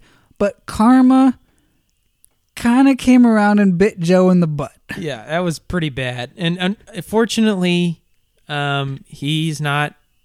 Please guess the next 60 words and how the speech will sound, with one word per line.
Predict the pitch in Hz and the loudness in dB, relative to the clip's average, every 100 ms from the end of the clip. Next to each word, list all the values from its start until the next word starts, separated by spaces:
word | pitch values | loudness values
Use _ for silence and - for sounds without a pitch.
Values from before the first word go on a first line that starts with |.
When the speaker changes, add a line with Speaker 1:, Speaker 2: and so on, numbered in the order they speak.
| _ - | _ -16
Speaker 2:
at | - | -10
least | 147 135 - - | -6 -6 -8 -12
hurt | - 151 143 - | -4 -4 -4 -8
physically. | - 143 131 127 131 123 127 | -6 -4 -4 -8 -6 -4 -4
I'm | 123 | -6
sure | 123 143 | -6 -4
emotionally | 143 135 131 131 - 131 127 | -4 -2 -4 -4 -6 -6 -4
it | 123 | -6
was | - 120 | -6 -8
a | 123 | -10
heart, | - 139 131 - | -8 -6 -6 -6
it | 123 | -8
hurt | 123 139 135 | -6 -4 -4
him | 123 | -4
a | 120 | -4
little. | 120 120 120 123 - - _ | -4 -2 -2 -4 -8 -20 _
You | 135 | -8
know, | 120 117 | -6 -6
it | 120 | -8
took | 143 | -8
that | 139 - | -8 -6
pride | - 127 127 | -4 -2 -2
down | 127 123 | -4 -6
a | 120 | -6
couple | - 127 123 | -6 -8 -8
notches, | 123 123 120 127 123 | -8 -8 -8 -8 -8
especially | - 175 160 165 | -2 -2 -2 -6
at | 147 | -6
the | 156 | -6
end. | 156 | -6
You | 156 | -6
could | 156 | -6
see | 185 | -4
he | 170 | -4
tried | 175 165 | -4 -4
to | 135 | -6
pep | - 165 156 | -10 -8 -6
himself | 147 135 147 131 | -6 -4 -4 -4
up | 143 - - - | -4 -6 -14 -10
as | 151 151 | -6 -6
he's | 139 | -4
walking | 147 156 160 139 | -2 -2 -2 -4
up, | 156 175 _ - - | -4 -6 _ -20 -12
and | 156 | -8
then | 156 | -6
he | 156 | -6
stands | 147 165 160 156 | -6 -4 -4 -4
there | 151 | -6
and, | |
like, | 143 135 | -6 -10
salutes, | - 160 170 170 170 160 | -8 -6 -2 -2 -4 -6
and | |
he's | 156 | -6
like, | 147 143 | -6 -6
"Oh, | 180 170 | -4 -6
see, | 131 208 | -6 -6
I | 165 | -6
did | 202 | -6
it." | 185 - | -6 -8
<laughs> | 170 170 170 | -6 -4 -4